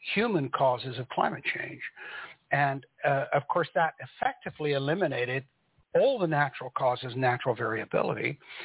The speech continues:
which is why you see them not looking at things like the sun, uh, and, and a whole bunch of other, other issues.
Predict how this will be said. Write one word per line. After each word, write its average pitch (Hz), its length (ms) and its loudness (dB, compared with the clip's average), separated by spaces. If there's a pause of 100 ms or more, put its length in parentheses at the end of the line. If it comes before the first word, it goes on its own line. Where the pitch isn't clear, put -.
(320)
which - 200 2
is 170 120 -2
why 175 320 4
you 170 180 -10 (160)
see 165 160 -4
them 131 240 -4
not 139 260 0
looking 143 420 0
at 123 220 -2
things 135 300 -2
like 131 220 2
the 135 80 -4 (120)
sun, 127 420 -4 (720)
uh, 113 460 -4 (260)
and, 127 320 0
and 131 140 4
a 131 60 6
whole 170 240 4
bunch 139 320 -2
of 127 100 -4
other, 123 340 0
other 123 380 0
issues. 110 680 -2